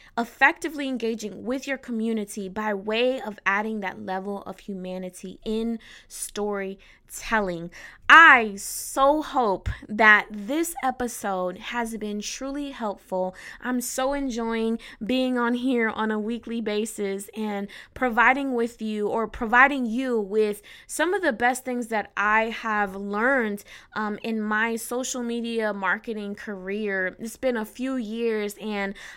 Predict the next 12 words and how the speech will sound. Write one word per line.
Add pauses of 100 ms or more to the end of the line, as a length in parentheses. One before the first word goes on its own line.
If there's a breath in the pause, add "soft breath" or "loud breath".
(140 loud breath)
I,
I
just, (100)
I
love
the
feedback
that
I'm
getting,
and
even